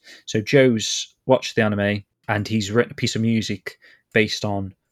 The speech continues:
what he's feeling from watching the trailer. So, yeah, that's really cool, and we're gonna play that piece of music at the end of the show as well. So, moving on, dude, we've kind of been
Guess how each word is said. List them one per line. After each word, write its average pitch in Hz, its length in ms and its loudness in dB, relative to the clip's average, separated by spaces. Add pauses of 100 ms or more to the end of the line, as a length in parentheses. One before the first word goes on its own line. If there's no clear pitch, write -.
(220)
what 110 220 2
he's 120 320 -2
feeling 120 400 0
from 120 340 -2
watching 131 280 -2
the 117 80 -4
trailer. 127 400 -2 (400)
So, 110 440 -4
yeah, 110 220 -2 (260)
that's - 260 -2
really 113 180 0
cool, 107 260 -4
and 104 100 -6
we're 107 60 -6
gonna 104 140 -6
play 117 180 -2
that 107 140 -2
piece - 200 -12
of 107 60 -8
music 104 300 -8
at - 80 -14
the 107 80 -8
end 98 140 -10
of 101 60 -18
the - 60 -14
show 107 280 -10
as 107 120 -10
well. - 380 -14 (920)
So, 139 360 2 (340)
moving 160 280 2
on, 143 160 6
dude, 131 320 0 (460)
we've 131 400 2 (100)
kind 185 320 2
of 143 100 -4
been 123 240 2